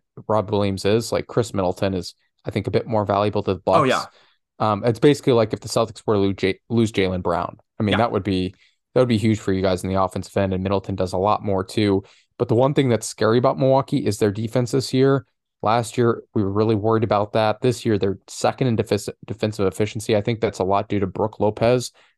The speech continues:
Speaker 1: finally being back full-time, leading the league in blocks.
Speaker 2: Yeah.
Speaker 1: Um, and they're finally defending the three. Like, last year, we talked about them playing the Bulls in the first round, Mitch, how they allow the most three-point attempts per game. Right now, they're sixth,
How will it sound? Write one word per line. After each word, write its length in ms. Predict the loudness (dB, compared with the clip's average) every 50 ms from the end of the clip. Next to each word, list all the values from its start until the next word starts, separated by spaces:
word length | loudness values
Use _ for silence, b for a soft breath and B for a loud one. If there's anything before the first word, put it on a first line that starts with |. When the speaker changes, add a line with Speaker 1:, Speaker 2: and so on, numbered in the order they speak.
| b _ _
Speaker 1:
finally 340 | 0 0 2 2 2 2 2
being 220 | 2 2 0 0
back 280 | 2 2 0 0 -2 _
full-time, 540 | 0 0 0 0 -2 -2 0 0 0 -2 -2
leading 300 | 0 -2 0 0 0 -2
the 80 | 0
league 240 | 0 0 0 0 0
in 80 | -2 -2
blocks. 640 | 0 2 2 4 4 4 2 0 -2 -10 -12 -12 -12 B B B B
Speaker 2:
Yeah. 540 | -6 -4 -2 -2 0 0 0 2 2 2
Speaker 1:
Um, 260 | 0 -2 -4 -10 -12 _ _ _ _ _ _ _ 0
and 180 | 0 2 4
they're 180 | 4 2 2 0 -6 _ _ -10 _
finally 340 | 0 0 2 2 2 2 2
defending 420 | 0 0 0 0 0 0 0 0
the 100 | -2 -4
three. 520 | -6 -8 -4 0 0 2 2 0 -2 -4 _ _ _
Like, 220 | -2 -2 -2 0
last 320 | 0 2 2 0 -2 -2 -2
year, 60 | -2
we 80 | -2 -2
talked 260 | 0 -2 -2 -4 -2 _
about 120 | -4 -2 -2
them 140 | -2 -4
playing 240 | -2 -4 -4 -2 -2
the 60 | -4
Bulls 320 | -4 -2 0 0 0 -2 -2
in 40 | -6
the 60 | -4
first 300 | -2 -2 -2 -2 -2 -2
round, 180 | -2 0 0
Mitch, 260 | 0 -2 -2 -4 -8 _ b b b b b b b b _
how 140 | 0 2 2
they 140 | 4 2
allow 360 | 2 2 2 2 2 2 2 0
the 100 | 0 0
most 220 | -2 -2 -4 -4
three-point 360 | -4 -4 -4 0 -2 0 0 0
attempts 260 | -2 -2 -6 -6 -6
per 160 | _ -6 -4
game. 360 | 0 0 0 0 0 -2 -4 b b b b b _ _ _ _ _ 0
Right 160 | 0 2 2
now, 160 | 2 2 2
they're 120 | 2 0
sixth, 520 | 0 -2 0 0 0 0 0 -8 -18 -18